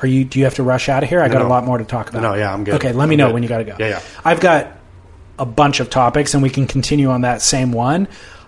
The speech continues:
Speaker 1: I wanted to actually segue into, um,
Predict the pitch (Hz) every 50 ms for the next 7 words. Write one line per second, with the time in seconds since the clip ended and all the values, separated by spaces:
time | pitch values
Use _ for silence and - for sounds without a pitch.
0 | - - - - - 143 185 208 180 170 151 143 135 131 127 123 131 135 120 -
1 | - 143 135 127 123 120 - - - 170 170 170 151 147 143 127 120 117 117 -
2 | - 147 147 147 147 143 - - 135 135 131 131 127 123 123 - - - - -
3 | - - - - 139 139 139 135 127 123 113 101 101 98